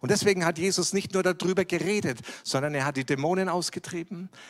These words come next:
er hat die Kranken geheilt und er hat gesagt, „Wann immer ich die Dämonen austreibe durch den Finger Gottes, wisst ihr, das Reich der Himmel ist da.“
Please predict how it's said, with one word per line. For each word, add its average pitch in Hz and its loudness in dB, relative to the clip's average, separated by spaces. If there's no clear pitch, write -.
er 117 -4
hat 131 0
die 127 0
Kranken 180 -2
geheilt 170 -4
und 127 -2
er 131 4
hat 135 2
gesagt, 127 0
„Wann 127 0
immer 190 0
ich 175 -2
die 160 -8
Dämonen 156 -2
austreibe 127 -4
durch 120 -6
den 120 -8
Finger 131 -6
Gottes, 113 -4
wisst 170 2
ihr, 131 -2
das - -4
Reich 151 -2
der 110 -6
Himmel 143 -2
ist - -6
da.“ 131 -8